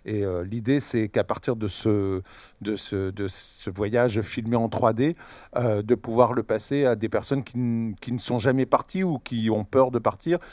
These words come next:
pour voir un petit peu. Donc là, c'est un petit peu une expérience qu'on va, qu'on va, euh, mener. Euh,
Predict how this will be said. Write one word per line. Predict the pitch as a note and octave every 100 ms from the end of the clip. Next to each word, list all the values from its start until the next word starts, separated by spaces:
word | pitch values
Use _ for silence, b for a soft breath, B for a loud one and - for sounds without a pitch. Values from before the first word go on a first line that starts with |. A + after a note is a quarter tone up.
| B B
pour | - F#2+
voir | F#2+ C#3 C3+
un | C3
petit | -
peu. | - C3+ D#3
Donc | A#2 G#2
là, | B2
c'est | - G#2+
un | G#2+
petit | G#2+
peu | A#2
une | A2+
expérience | G#2+ - A2 A#2 A2+
qu'on | G#2+
va, | G#2 F#2+ - B B B
qu'on | -
va, | G2 G#2 G2 F#2 G#2 C2+ B1+
euh, | B1+
mener. | G#2+ A#2+ C3+ F3+ B B B -
Euh, | G2+ E2+